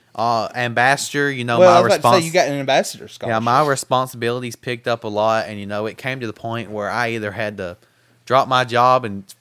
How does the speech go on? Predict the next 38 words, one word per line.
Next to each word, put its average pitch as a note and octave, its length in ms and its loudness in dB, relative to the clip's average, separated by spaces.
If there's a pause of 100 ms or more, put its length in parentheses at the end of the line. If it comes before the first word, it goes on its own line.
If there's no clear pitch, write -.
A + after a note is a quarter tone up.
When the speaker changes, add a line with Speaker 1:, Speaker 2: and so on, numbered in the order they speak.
(100)
Speaker 1:
college, B2 300 -2
college, B2 280 -2
college, B2 480 -2 (720)
or, F#2+ 260 -6
you F#2+ 120 -10
know, F#2 180 -10
I F#2+ 120 -4
could F#2+ 260 -12 (160)
try A#2+ 240 -6
and A2 120 -10
keep - 260 -16
my G2 320 -4 (160)
life A2 300 -2
stable. F#2+ 500 -8
So F#2 240 -10
I F#2 100 -10
had G#2+ 180 -10
no G2 140 -10
choice, F#2 520 -12
you F#2 80 -14
know, F2 120 -12
but E2+ 200 -12
to E2 240 -14 (1120)
drop B2 360 0
that A#2+ 280 4
in G#2 100 -6
order G#2+ 180 -6
to F#2+ 80 -14
keep B2 460 -10 (460)
what A#2+ 220 2
I A2 120 0
needed A2 460 -6
for A2 240 -6
my G2 200 -2
business G2+ 680 -8
management G#2 420 -10
degree. F#2+ 440 -12
So, F2 360 -12